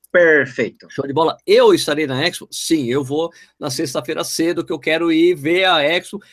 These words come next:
Speaker 2: filmar a Expo, pra tentar fazer a mesma coisa que eu faço lá na São Silvestre. O que que dá pra você comprar na Expo?
Speaker 1: Hum, muito bom.
Speaker 2: Olá, o que que você tem de oportunidades lá, né? Fora as bugigangas do Mania de Corrida, nossos amigos.
Speaker 1: <laughs>
Speaker 2: Que sempre
Speaker 1: Claro.
Speaker 2: estão, né?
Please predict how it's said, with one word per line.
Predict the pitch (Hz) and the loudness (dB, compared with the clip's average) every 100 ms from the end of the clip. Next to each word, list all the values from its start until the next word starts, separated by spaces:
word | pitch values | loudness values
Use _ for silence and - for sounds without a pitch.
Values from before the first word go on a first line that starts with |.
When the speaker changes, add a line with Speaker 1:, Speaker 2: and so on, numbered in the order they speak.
| _ _ | _ _
Speaker 2:
filmar | - 254 220 208 240 | -4 -2 0 0 0
a | 185 | 0
Expo, | 214 220 | 0 -4
pra | 233 | -8
tentar | 214 214 233 | -6 -4 -6
fazer | 240 214 208 | -6 -4 -4
a | |
mesma | 202 240 214 | -4 -6 -4
coisa | 202 | -4
que | 208 | -4
eu | 190 | -4
faço | 175 175 175 | -4 -6 -4
lá | 175 | -4
na | 175 | -4
São | 185 | -4
Silvestre. | 180 175 131 - | -4 -2 -2 -4
O | |
que | - 220 | -6 -6
que | |
dá | 202 190 | -2 -2
pra | 175 | -2
você | 160 160 | -6 -8
comprar | 143 135 123 | -8 -8 -8
na | 101 | -8
Expo? | - - _ _ _ _ _ 127 | -12 -20 _ _ _ _ _ -12
Speaker 1:
Hum, | 127 131 135 143 147 147 127 | -6 -6 -4 -4 -4 -2 -4
muito | 110 110 143 | -6 -8 -6
bom. | 127 101 87 - _ - - | -4 -4 -6 -16 _ -18 -14
Speaker 2:
Olá, | - 156 151 | -8 -2 -2
o | |
que | 147 190 | -2 -6
que | |
você | 220 180 180 | -4 -2 0
tem | 175 | 2
de | 170 | 2
oportunidades | 160 165 139 165 147 135 139 131 | 2 0 0 2 2 2 0 -2
lá, | 113 110 | -6 -4
né? | 104 117 | -6 -6
Fora | - 147 143 156 165 156 _ _ - | -2 2 2 4 0 -2 _ _ -4
as | 131 | -4
bugigangas | 113 170 156 131 143 143 120 | 0 2 2 2 2 2 -2
do | 123 | 0
Mania | 127 123 123 | 0 2 0
de | 120 | 0
Corrida, | 135 110 117 113 | 0 2 0 0
nossos | 110 104 107 | -6 -8 -6
amigos. | 107 87 - - - | -6 -8 -12 -18 -10
Speaker 1:
<laughs> | 285 - 175 - 196 185 - 156 | -6 -4 -2 -2 -2 -4 -8 -10
Speaker 2:
Que | |
sempre | 214 165 175 | -6 -4 -4
Speaker 1:
Claro. | - | -6
Speaker 2:
estão, | 151 139 | -6 -4
né? | 127 131 | -6 -6